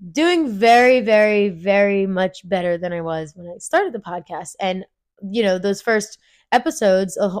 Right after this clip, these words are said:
all of season one is basically me being like, "Life is hard and it sucks and I'm getting through it, but I'm not." And so, like, now kind of, you know, seeing the light at the end of the tunnel that everyone's telling me, you know, like,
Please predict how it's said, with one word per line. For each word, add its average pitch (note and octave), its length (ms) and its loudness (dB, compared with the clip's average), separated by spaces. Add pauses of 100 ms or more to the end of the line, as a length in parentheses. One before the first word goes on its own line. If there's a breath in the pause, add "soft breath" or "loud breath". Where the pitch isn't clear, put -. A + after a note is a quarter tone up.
(100)
all A#3+ 180 4
of E4 80 2
season A#3+ 300 -4
one A3 160 0
is G#3 100 -2
basically G#3 480 -4
me F#3+ 220 -4
being F#3 320 -4
like, E3+ 260 -6 (1300)
"Life A3 340 2
is G#3+ 140 0
hard G3+ 380 4
and F#3+ 160 0
it G3 120 -2
sucks G3+ 380 0
and F#3+ 160 -2
I'm F#3+ 140 0
getting F#3+ 280 -2
through G3 180 2
it, F#3+ 120 2
but F#3+ 120 2
I'm F3 180 -2
not." E3+ 240 -10 (580)
And G#3 260 0
so, G#3 220 2
like, G3+ 240 0
now G3 260 -2
kind G#3 220 -4
of, F#3 240 -6 (320)
you G3+ 140 -2
know, E3+ 240 -2 (180)
seeing B3 800 0 (180)
the A3 140 0
light G#3+ 320 4
at G#3 140 -2
the G#3 120 -4
end G3+ 140 -2
of F#3+ 80 -6
the G3 80 -4
tunnel G3+ 300 -2
that F#3 120 2
everyone's A#3+ 440 -2
telling E4 300 -4
me, C#4 120 -4
you A#3 120 -4
know, G3+ 180 -4
like, G3+ 200 -4